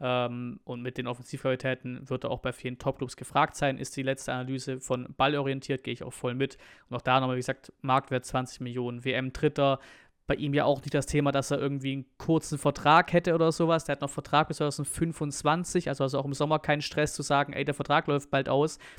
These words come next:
nehmen wir nochmal Geld mit." Der hat noch zwei Jahre Vertrag, sogar wenn er im Sommer gehen sollte. Also wenn da,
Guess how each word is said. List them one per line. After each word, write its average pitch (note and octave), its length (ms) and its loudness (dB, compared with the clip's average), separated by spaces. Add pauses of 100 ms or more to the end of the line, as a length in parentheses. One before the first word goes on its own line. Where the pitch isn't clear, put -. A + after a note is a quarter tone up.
(140)
nehmen C#3+ 140 2
wir C#3 60 2
nochmal C3+ 180 4
Geld C3 240 4
mit." D3 180 2
Der C3+ 120 0
hat - 120 -6
noch - 80 -12
zwei C#3+ 380 0
Jahre C#3+ 300 2
Vertrag, - 480 2 (100)
sogar B2+ 340 -2
wenn B2+ 80 -2
er B2+ 60 -4
im B2+ 40 -2
Sommer B2+ 240 -4
gehen B2+ 200 0
sollte. C3 400 -2 (520)
Also B2+ 260 -2
wenn C3 160 0
da, D3 420 6